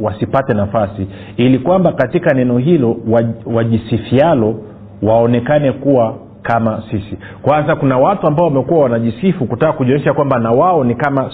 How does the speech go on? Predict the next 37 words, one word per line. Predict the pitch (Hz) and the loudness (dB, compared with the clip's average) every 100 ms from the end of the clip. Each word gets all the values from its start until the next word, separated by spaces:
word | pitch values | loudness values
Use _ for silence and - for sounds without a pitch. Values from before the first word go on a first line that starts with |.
| - | -6
sisi, | 131 - | -4 0
yani | 120 | 0
kama | 120 113 | 0 -2
akina | 95 101 | -2 -2
Paulo, | 101 113 101 110 - - - | 0 0 0 -2 -6 -10 -4
na | 123 | 0
kwamba | 156 160 | 2 2
na | 139 | 2
wao | 147 170 | 2 2
ni | 139 | 0
viwango | 113 127 170 160 | 0 2 2 0
kama | 151 131 | -2 -2
akina | 113 113 | -2 -4
Paulo, | 101 107 110 101 - - - | -2 0 0 -2 -6 -12 0
ili | 160 196 | 2 4
waonekane | 139 147 127 123 165 170 160 | 4 2 2 0 2 2 2
wako | 156 143 | 0 -4
kiwango | - 131 120 120 | -4 -2 -2 -4
kimoja | - 123 160 135 | -2 0 2 2
na | 107 | 0
Paulo, | 107 110 101 85 - | 0 0 0 -6 -6
ambao | 143 175 | -2 0
hicho | 190 170 175 | 0 -2 -4
kitu | 180 185 | -2 0
hata | 170 156 | 0 2
leo | 131 | 2
hii | 147 | 2
tunacho. | 127 113 117 85 - - - - - - | 0 -2 -2 -10 -12 -20 -20 -20 -12 -2
Eh? | 107 - - - - - | -2 -2 -8 -16 -12 -4
Nishafundisha | 117 185 170 156 175 180 | 0 2 2 2 2 2
watu | 131 123 127 | 2 2 0
wengi | 170 160 139 | 2 0 0
sana, | 147 139 117 | 0 0 0
nikajitoa, | 110 117 123 117 160 160 | 0 0 2 2 2 2
nikamimina | 131 123 135 139 | 2 0 2 0
kwa | - - | -2 0
moyo | 139 | 0